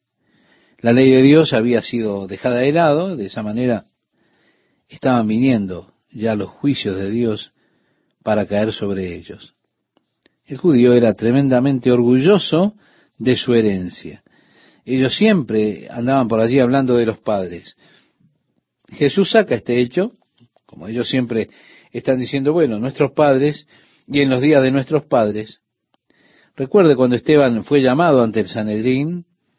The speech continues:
en el libro de los Hechos, comenzó como a ensayar para ellos su discurso en cuanto a lo que ellos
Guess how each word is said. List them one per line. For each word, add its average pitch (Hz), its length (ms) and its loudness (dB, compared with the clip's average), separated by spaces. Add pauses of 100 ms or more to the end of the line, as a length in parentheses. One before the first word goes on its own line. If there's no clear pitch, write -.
(680)
en 113 120 -6
el 113 120 -2
libro 117 240 2
de 104 80 0
los 107 200 -2
Hechos, 135 500 -4 (720)
comenzó 151 420 -2
como 107 480 -4 (220)
a 113 80 -14
ensayar 143 540 0
para 110 240 -2
ellos 131 340 -4
su 107 120 -8
discurso 170 720 -6 (540)
en 113 180 -8
cuanto 123 320 0
a 113 60 2
lo 110 100 -2
que 104 120 -6
ellos 113 360 -6